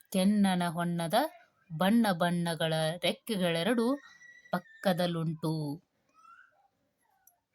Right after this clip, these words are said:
ಹೀಗೆ ಕಾಲವೆಂಬ ಹಕ್ಕಿ ಭೂತ, ವರ್ತಮಾನ, ಭವಿಷ್ಯತ್ ಕಾಲಗಳೆಂಬ ಗುರುತುಗಳನ್ನ ಮೂಡಿಸುತ್ತಾ ಹಾರಿ ಹೋಗುತ್ತಿದೆ ನೋಡಿದಿರಾ ಎಂದು ಕವಿ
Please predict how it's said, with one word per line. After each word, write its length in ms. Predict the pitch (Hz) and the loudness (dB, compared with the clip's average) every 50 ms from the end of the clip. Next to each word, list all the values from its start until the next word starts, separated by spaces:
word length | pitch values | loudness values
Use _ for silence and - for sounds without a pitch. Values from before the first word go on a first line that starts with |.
| _ - _ _ _ - _ - - - - _ 659 640 605 - - _ _ _ _ _ _ _ _ _ _ _ _ _ _ _ - | _ -20 _ _ _ -20 _ -20 -20 -20 -20 _ _ -20 -20 -20 -20 _ _ _ _ _ _ _ _ _ _ _ _ _ _ _ 2
ಹೀಗೆ 460 | 269 311 311 254 208 175 202 254 294 - _ _ _ _ _ | 2 4 4 2 2 0 0 0 -2 -4 _ _ _ _ _
ಕಾಲವೆಂಬ 680 | - 196 180 185 233 269 285 262 233 226 214 208 196 190 | 0 2 4 4 4 4 2 2 0 0 0 2 2 2
ಹಕ್ಕಿ 760 | 190 185 170 156 190 240 - _ - 196 202 240 294 - _ _ _ _ - 165 | 2 2 2 0 -2 -4 -6 _ -4 -4 -2 -2 -4 -6 _ _ _ _ -14 -10
ಭೂತ, 360 | 156 160 165 175 165 160 175 180 214 262 311 311 - _ - 175 | -8 -6 -6 -6 -6 -2 0 2 2 2 0 -4 -12 _ -10 -6
ವರ್ತಮಾನ, 720 | 180 185 185 196 - 285 269 233 208 196 185 175 180 175 190 240 285 285 _ - - _ _ - 175 | -4 -4 -4 -2 0 0 2 2 4 2 2 0 0 0 -2 -2 -2 -4 _ -12 -20 _ _ -8 -2
ಭವಿಷ್ಯತ್ 560 | 180 202 202 233 233 - - 311 302 - - | 2 2 2 2 2 2 0 0 -2 -2 -2
ಕಾಲಗಳೆಂಬ 680 | - 247 233 226 220 208 196 202 196 190 185 185 185 190 180 180 | 0 2 2 2 2 0 0 0 0 0 0 0 0 0 0 0
ಗುರುತುಗಳನ್ನ 640 | 170 151 196 202 233 - 254 208 196 190 190 185 180 180 | 0 -2 -2 -4 -2 -2 0 0 2 2 2 2 0 -2
ಮೂಡಿಸುತ್ತಾ 640 | 175 175 180 190 196 180 - 180 165 - - 240 220 208 226 233 _ _ _ _ _ _ | -2 -2 0 0 -2 -2 -2 -6 -6 -2 2 2 2 2 0 -4 _ _ _ _ _ _
ಹಾರಿ 360 | - - 208 240 277 269 240 | -6 -2 0 2 4 2 2
ಹೋಗುತ್ತಿದೆ 800 | - - 202 190 170 185 190 - - - 185 175 175 175 175 175 175 _ _ _ _ _ _ - | 0 0 -2 -2 -2 -2 -6 -8 -4 -4 -2 -2 -2 -2 -4 -4 -6 _ _ _ _ _ _ -4
ನೋಡಿದಿರಾ 720 | 185 185 226 262 226 220 185 180 180 175 170 170 165 165 | 0 2 4 4 4 2 2 0 0 2 2 2 2 0
ಎಂದು 260 | 165 165 165 190 226 | 0 -2 -2 -2 -4
ಕವಿ 460 | - - 190 233 262 220 196 208 233 | -4 -2 -2 0 0 0 0 -2 -6